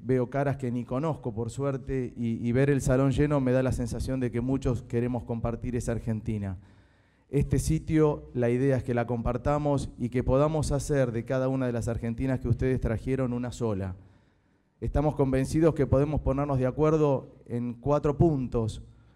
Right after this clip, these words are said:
No somos muy, mucho más ambiciosos que eso, cuatro o cinco puntos que son la cadena, la columna vertebral de este congreso,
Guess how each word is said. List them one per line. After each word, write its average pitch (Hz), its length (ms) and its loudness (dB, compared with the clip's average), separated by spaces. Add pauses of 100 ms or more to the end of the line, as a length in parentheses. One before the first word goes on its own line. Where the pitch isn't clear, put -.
(280)
No 127 200 -2
somos 127 280 0
muy, 139 180 0
mucho 131 260 -4
más 131 200 -2
ambiciosos 123 560 -4
que 139 100 -2
eso, 123 220 -2
cuatro 135 300 0
o - 20 -2
cinco 131 360 -4
puntos 147 360 -2
que 131 100 0
son 139 200 0
la 135 100 2
cadena, 131 440 0
la 120 320 -2
columna 139 380 0
vertebral 127 560 0
de 123 80 -4
este 117 180 -6
congreso, 123 640 0